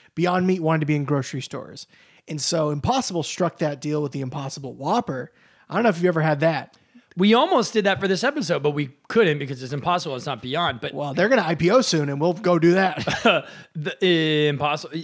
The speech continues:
Speaker 2: Do you think
Speaker 1: But
Speaker 2: they
Speaker 1: Beyond
Speaker 2: will?
Speaker 1: just is paired, and it's interesting. I saw this. Beyond paired with McDonald's.
Speaker 2: The McPlant, <laughs> as you
Speaker 1: McPlant.
Speaker 2: told me.
Speaker 1: Uh, Beyond Meat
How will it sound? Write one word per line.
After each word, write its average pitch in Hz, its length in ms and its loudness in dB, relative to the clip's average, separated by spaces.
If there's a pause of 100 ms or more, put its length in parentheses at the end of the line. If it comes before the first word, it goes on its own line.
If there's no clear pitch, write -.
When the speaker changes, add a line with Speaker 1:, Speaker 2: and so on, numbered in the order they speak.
(140)
Speaker 2:
Do 160 80 -4
you 185 80 -2
think 190 100 4
Speaker 1:
But 220 60 4
Speaker 2:
they - 100 4
Speaker 1:
Beyond 220 380 6
Speaker 2:
will? 277 80 -2
Speaker 1:
just 180 240 4
is 170 180 0
paired, 180 420 2
and 160 120 0
it's 160 160 0
interesting. 196 320 -2
I 151 40 0
saw 208 160 0
this. 190 160 -2 (220)
Beyond 202 320 2
paired 214 160 4
with 160 100 2
McDonald's. 151 800 0 (280)
Speaker 2:
The 180 160 2
McPlant, 302 800 -2 (140)
<laughs> 160 60 2
as 175 200 2
you 226 60 4
Speaker 1:
McPlant. 359 120 4
Speaker 2:
told 165 220 4
me. 139 180 0 (140)
Speaker 1:
Uh, 165 340 2 (140)
Beyond 214 400 4
Meat 220 320 0